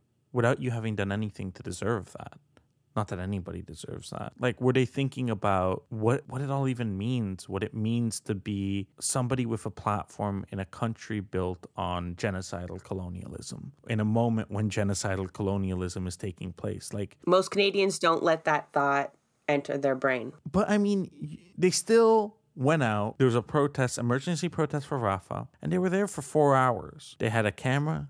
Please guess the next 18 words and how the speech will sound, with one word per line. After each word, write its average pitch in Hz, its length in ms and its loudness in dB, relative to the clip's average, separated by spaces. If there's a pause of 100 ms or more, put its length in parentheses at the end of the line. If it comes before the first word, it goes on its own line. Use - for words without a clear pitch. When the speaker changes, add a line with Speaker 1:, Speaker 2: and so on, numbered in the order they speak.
(100)
Speaker 1:
they 113 80 -6
had 110 100 -6
a 101 60 -2
microphone, 113 880 -2 (720)
they 101 80 -2
recorded, 135 680 2
they - 100 -6
talked 131 380 0
to 110 60 -4
people. 110 600 -4
And, 180 240 2
and 170 140 0
at 170 120 -4
what 170 200 0
point 170 240 -2
is 147 160 -4
it 139 120 0
like, 113 400 -2